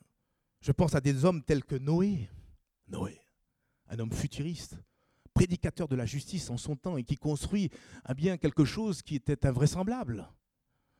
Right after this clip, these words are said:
Il passait pour un fou dans sa génération. Et peut-être même nous, chrétiens, encore aujourd'hui, peuvent passer, eh bien, pour des fous, lorsque surtout on, on, on, on rappelle le retour prochain du Seigneur Jésus et on décollera dans les airs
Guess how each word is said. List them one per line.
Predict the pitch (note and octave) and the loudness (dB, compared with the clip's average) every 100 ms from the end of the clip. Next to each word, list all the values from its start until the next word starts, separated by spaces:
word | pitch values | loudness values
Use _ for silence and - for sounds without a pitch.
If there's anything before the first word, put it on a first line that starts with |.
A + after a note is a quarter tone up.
| _ | _
Il | - - | -6 -2
passait | C3+ C#3+ | 2 4
pour | - A2+ | 4 4
un | F3 | 2
fou | - D#4 | 2 2
dans | G#2+ | 0
sa | A2+ | -2
génération. | G2 G#2 F#2+ - - - _ _ - | -2 -4 -6 -12 -14 -18 _ _ -14
Et | A#2+ | -2
peut-être | - E3 - | 0 0 0
même | C3+ C#3+ C#3+ | 2 0 2
nous, | F#3+ | 0
chrétiens, | - B2+ - F3+ | 0 -4 -2 -4
encore | C3+ C#3 B2+ | -4 -4 0
aujourd'hui, | A#2+ B2+ A#3 - - - | 0 4 4 4 -4 2
peuvent | D3 D3+ | 4 4
passer, | - B2 - F3+ - - - | 2 0 2 2 0 -18 -10
eh | A#2 | -6
bien, | C#3+ | 0
pour | C#3 | 4
des | C#3+ | 4
fous, | - C4 D#3 | 4 4 4
lorsque | C3 - D3+ | 4 4 2
surtout | D#3+ - F#3+ | 2 2 4
on, | C#3+ C3 - | 4 2 -2
on, | B2+ A#2 G#2+ - - | -6 -6 -8 -14 -8
on, | A2 B2 | -6 -6
on | A#2 A#2+ A#2 | -8 -8 2
rappelle | F3+ - G#3+ | 4 8 6
le | D#3 | 6
retour | D3 E3+ B3+ A3+ | 4 4 4 4
prochain | - F3+ G#3 F3+ | 6 4 4 2
du | |
Seigneur | E3 D#3+ F3 C#3+ | 2 4 4 4
Jésus | F#3 A3 C4 F#3+ | 4 4 2 0
et | |
on | D3 | -4
décollera | C3 A#3+ A3+ G3 G#3+ | -4 -2 0 0 0
dans | F3+ | 2
les | F#3 F#3 | 4 6
airs | A3+ | 6